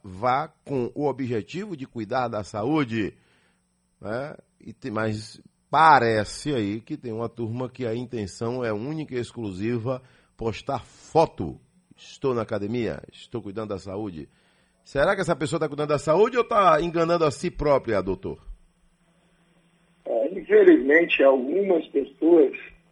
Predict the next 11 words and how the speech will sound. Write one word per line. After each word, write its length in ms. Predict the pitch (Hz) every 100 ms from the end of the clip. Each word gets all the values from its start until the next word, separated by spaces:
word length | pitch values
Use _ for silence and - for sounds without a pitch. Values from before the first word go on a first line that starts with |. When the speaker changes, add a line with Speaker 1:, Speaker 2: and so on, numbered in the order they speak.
| _
Speaker 2:
e 280 | - 101 120
isso 200 | - 135
aí 560 | 123 123 127 127 113 110
entra 180 | 110
na 100 | 120
academia 760 | 110 131 123 117 120 147 147 127
e 120 | 127
em 20 | 120
várias 380 | 135 139 131 139
outras 260 | - 123 107
áreas 420 | 120 131 135 117